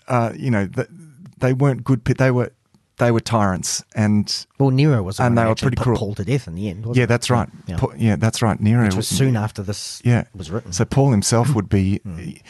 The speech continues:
Speaker 1: imprisoned, put to death under the, under the governing
Speaker 2: Yes.
Speaker 1: authorities,
Speaker 2: Mm.
Speaker 1: and he didn't try to shirk that. I mean, he was, you know, wrongly, um, that, that was all wrongly done,
Speaker 2: Mm.
Speaker 1: but, you know,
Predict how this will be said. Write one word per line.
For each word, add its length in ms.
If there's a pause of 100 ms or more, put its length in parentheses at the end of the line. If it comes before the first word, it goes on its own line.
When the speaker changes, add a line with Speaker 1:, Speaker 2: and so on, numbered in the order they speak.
(540)
Speaker 1:
imprisoned, 680
put 180
to 80
death 480 (100)
under 240
the, 120 (140)
under 200
the 60
governing 340
Speaker 2:
Yes. 100
Speaker 1:
authorities, 460
Speaker 2:
Mm. 60 (320)
Speaker 1:
and 140
he 60
didn't 200
try 180
to 80
shirk 360
that. 200 (100)
I 80
mean, 140
he 80
was, 340
you 100
know, 100
wrongly, 640 (520)
um, 420 (140)
that, 180
that 180
was 160
all 160
wrongly 400
done, 480 (180)
Speaker 2:
Mm. 100
Speaker 1:
but, 160 (360)
you 100
know, 240